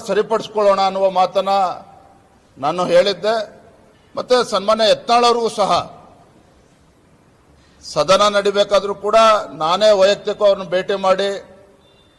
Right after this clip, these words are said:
ನಾನು ಯಾಕೆ ಭೋಜನ ಕೂಟ ವ್ಯವಸ್ಥೆ ಮಾಡಿದಾಗ ಅವ್ರನ್ನೂ ಕೂಡ ನಾನು ಬರ್ಮಾಡಿದ್ದೆ, "ಬರ್ಬೇಕು ತಾವು" ಅಂತೇಳಿ. ಎಲ್ಲಿವರೆಗೂ ಅಂತ ಹೇಳಿದ್ರೆ, "ಯತ್ನಾಳ್ ಅವರೇ, ಯಾವುದೇ ವ್ಯತ್ಯಾಸಗಳು ಇರಲಿ, ಸರಿಪಡಿಸ್ಕೊಳ್ಳೋಣ, ದಯವಿಟ್ಟು ನೀವು ಭೋಜನ ಕೂಟಕ್ಕೆ ಬರಬೇಕು" ಅಂತೇಳಿ ನಾನೇ ಆಹ್ವಾನಿಸಿದ್ದೆ. ಯಾಕೆಂತ ಹೇಳಿದ್ರೆ,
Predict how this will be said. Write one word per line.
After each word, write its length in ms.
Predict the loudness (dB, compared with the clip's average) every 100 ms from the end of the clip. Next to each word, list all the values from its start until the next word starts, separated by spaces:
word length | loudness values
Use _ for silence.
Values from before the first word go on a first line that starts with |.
| _ _ -6
ನಾನು 180 | 0
ಯಾಕೆ 280 | 0 2 0
ಭೋಜನ 300 | 2 2 2
ಕೂಟ 260 | -2 0 2
ವ್ಯವಸ್ಥೆ 360 | 2 2 0
ಮಾಡಿದಾಗ 280 | -2 0 2
ಅವ್ರನ್ನೂ 280 | 2 0 -2
ಕೂಡ 160 | -2 -2
ನಾನು 260 | 0 0 0 -2 -6 -16 -20 -20 -20 -8
ಬರ್ಮಾಡಿದ್ದೆ, 920 | -6 -4 0 -2 0 0 0 -2 -10 -20 -20 -10
"ಬರ್ಬೇಕು 420 | -6 -2 -2 -4 -2
ತಾವು" 260 | 0 0
ಅಂತೇಳಿ. 680 | -2 -4 -2 0 0 -4 -20 -20 -20 _ _
ಎಲ್ಲಿವರೆಗೂ 440 | -10 -2 0 0 -2
ಅಂತ 180 | -4 -2
ಹೇಳಿದ್ರೆ, 420 | -2 -2 -2 -2
"ಯತ್ನಾಳ್ 320 | -2 -2 0
ಅವರೇ, 200 | 2 2
ಯಾವುದೇ 340 | 2 2 0
ವ್ಯತ್ಯಾಸಗಳು 600 | 0 -2 0 -2 -2 -6
ಇರಲಿ, 260 | -6 -6 -6
ಸರಿಪಡಿಸ್ಕೊಳ್ಳೋಣ, 680 | -6 -4 -6 -6 -6 -6 -6
ದಯವಿಟ್ಟು 460 | -4 -2 -2 -4
ನೀವು 400 | -6 -8 -8 -12 -14 -20 _ _ _
ಭೋಜನ 300 | -2 -2 -2
ಕೂಟಕ್ಕೆ 360 | -4 -4 -6 -4
ಬರಬೇಕು" 400 | -4 -2 -4 -6
ಅಂತೇಳಿ 220 | -8 -4
ನಾನೇ 240 | -2 0
ಆಹ್ವಾನಿಸಿದ್ದೆ. 640 | 2 2 0 -4 -10 -2 -2
ಯಾಕೆಂತ 360 | 0 -4 -4
ಹೇಳಿದ್ರೆ, 600 | -4 0 2 2 0 -10